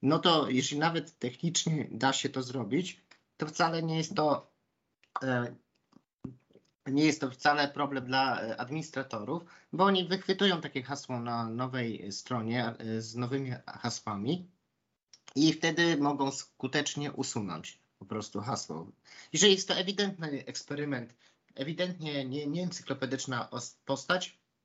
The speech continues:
wtedy decyzja jest prosta. Każdy administrator sam samodzielnie podejmuje taką decyzję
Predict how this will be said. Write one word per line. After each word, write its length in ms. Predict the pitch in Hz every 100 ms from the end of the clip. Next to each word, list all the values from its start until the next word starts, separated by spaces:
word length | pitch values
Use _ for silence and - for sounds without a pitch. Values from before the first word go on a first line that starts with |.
| _ _ _ _
wtedy 220 | 190 170
decyzja 400 | 156 147 143 135
jest 160 | 135 -
prosta. 380 | 123 107 - 110 - -
Każdy 280 | 202 202 175
administrator 540 | 151 147 156 143 135
sam 340 | - 156 156 147
samodzielnie 560 | - 131 135 127 135 127
podejmuje 400 | 117 123 123 120
taką 260 | 113 107
decyzję 440 | 104 101 127 123